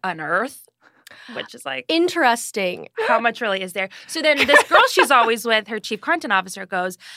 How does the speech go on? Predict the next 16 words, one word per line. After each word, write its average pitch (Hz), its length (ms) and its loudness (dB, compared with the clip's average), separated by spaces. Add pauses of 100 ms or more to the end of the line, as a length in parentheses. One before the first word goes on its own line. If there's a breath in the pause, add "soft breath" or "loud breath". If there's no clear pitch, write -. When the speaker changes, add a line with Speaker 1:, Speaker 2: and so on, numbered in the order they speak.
(220 loud breath)
Speaker 1:
"What 320 160 -2
could 320 140 -6
possibly 269 500 0
be 214 140 -8
wrong 214 300 0
with 226 160 -10
you? 165 80 -16
You 180 140 -14
have 175 180 -8
everything. 185 540 -8
You're 170 120 -20
beautiful, 220 560 -4
you're 175 160 -12
wealthy, 185 360 -2
you're 175 200 -14
famous." 185 640 -6